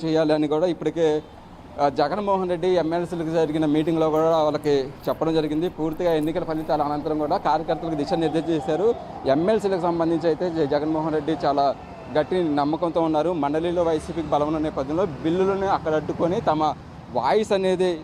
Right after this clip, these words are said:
ఆ, మ-, మండలిలో వినిపించాలి అనేది కూడా జగన్మోహన్ రెడ్డి ఆలోచనగా ఉన్నట్టుగా తెలుస్తుంది. ప్రస్తుతానికైతే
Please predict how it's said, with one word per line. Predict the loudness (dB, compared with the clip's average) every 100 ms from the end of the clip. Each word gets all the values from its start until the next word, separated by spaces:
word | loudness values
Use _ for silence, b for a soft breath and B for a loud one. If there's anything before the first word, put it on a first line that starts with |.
| -2
ఆ, | 0
మ-, | 0 0 0
మండలిలో | 0 0 2 4 2
వినిపించాలి | 2 -4 -6 -6 -4 -4 -2
అనేది | -4 -4
కూడా | -4 -2 0 0 -4 -12 -18 -2
జగన్మోహన్ | 0 2 2 0 0
రెడ్డి | 0
ఆలోచనగా | 2 2 0 -2 -2
ఉన్నట్టుగా | -2 -2 -2
తెలుస్తుంది. | -2 -4 0 0
ప్రస్తుతానికైతే | 2 0 0 -2 0 -2 2 2 2